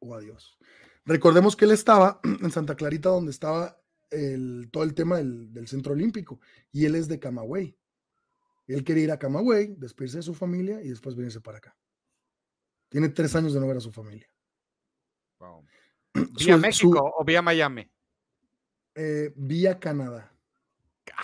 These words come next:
Speaker 2: Ay, güey, <laughs> está más interesante todavía.
Speaker 1: Ya no les voy a dar más spoiler alerts. Te lo quiero traer aquí al programa y que te avientes una plática con él larga y tendida,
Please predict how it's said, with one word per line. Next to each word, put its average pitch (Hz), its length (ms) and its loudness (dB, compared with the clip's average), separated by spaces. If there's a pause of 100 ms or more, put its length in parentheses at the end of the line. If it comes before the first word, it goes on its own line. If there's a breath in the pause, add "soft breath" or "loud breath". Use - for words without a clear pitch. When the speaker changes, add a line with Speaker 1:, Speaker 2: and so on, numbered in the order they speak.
(120)
Speaker 2:
Ay, 175 200 -12
güey, 127 140 -10 (120)
<laughs> - 180 -20
está 170 680 -6
más 185 280 2
interesante 175 800 -6
todavía. 160 420 -6 (1400 soft breath)
Speaker 1:
Ya 185 160 2
no 247 80 4
les 220 120 2
voy 220 120 4
a 214 40 6
dar 220 100 4
más 202 200 0
spoiler 185 380 0
alerts. 190 500 0 (560)
Te 165 100 2
lo 156 120 2
quiero 190 200 4
traer 190 180 2
aquí 190 100 0
al 185 80 2
programa 190 560 0
y 156 160 -8
que 160 140 -6
te 151 120 -8
avientes 175 360 -6
una 196 280 -4
plática 185 440 -2
con 165 160 -4
él 208 240 -6
larga 214 680 0
y 170 120 -8
tendida, 135 640 -6